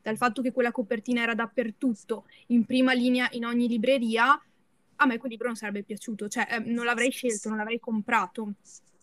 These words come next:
Non, non era la cosa che magari era in cima alle mie priorità. E quindi in realtà io penso che la copertina giochi un, eh, un ruolo decisivo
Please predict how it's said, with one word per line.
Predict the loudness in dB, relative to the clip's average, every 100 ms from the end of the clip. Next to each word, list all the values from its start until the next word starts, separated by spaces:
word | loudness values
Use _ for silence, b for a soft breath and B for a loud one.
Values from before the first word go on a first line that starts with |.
| -8
Non, | -2 -2 -2
non | -6 -4 0
era | 2 2
la | 0
cosa | -2 -4 -4
che | -2 -2 -2 -4
magari | -4 -2 -2 -2 -4 -8 _ _ _
era | -6 0 0 0 -4 _ _ 0
in | 0
cima | 2 -2 -2
alle | 0
mie | -2 -6
priorità. | -6 -4 -4 -6 -8 -10 _ _ _ _ _ _
E | 2
quindi | 4 4
in | 2
realtà | 0 0 0 0
io | 0
penso | -2 -4 -4
che | -8
la | -8
copertina | -8 -4 -4 -2 0 0
giochi | -2 -4 -6 -4 0 0 -2
un, | -2 -2 -2
eh, | -2 -4 -4 -6 -10 -2
un | 4
ruolo | 8 8
decisivo | 6 2 -2 -4 -6 -6 -8